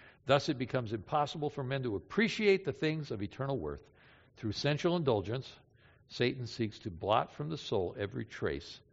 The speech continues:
of the likeness of God. And the Holy Spirit comes to abide and stay forever. I'll pray the Father, He will give you another Parakletos,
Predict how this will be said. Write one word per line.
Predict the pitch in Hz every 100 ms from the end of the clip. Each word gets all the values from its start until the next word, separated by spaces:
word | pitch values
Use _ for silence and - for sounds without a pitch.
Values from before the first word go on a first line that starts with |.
| _ _ -
of | 90 80
the | 85
likeness | 82 90 - 71 - - -
of | 82 -
God. | - - - - _ _ _ _ _ 740 _ _ _ _ _ - - _ -
And | 120
the |
Holy | 147 170
Spirit | 170 170 156
comes | 160 147 -
to | 143
abide | 131 139 151
and | 151
stay | - 160 160
forever. | - 170 156 131 92 85
I'll | 92
pray | 143 143
the | 139
Father, | 156 151 160
He | 139
will | 131 131
give | 135 135
you | 131
another | 127 135 135 135 - - -
Parakletos, | 117 123 - 131 131 143 143 135 -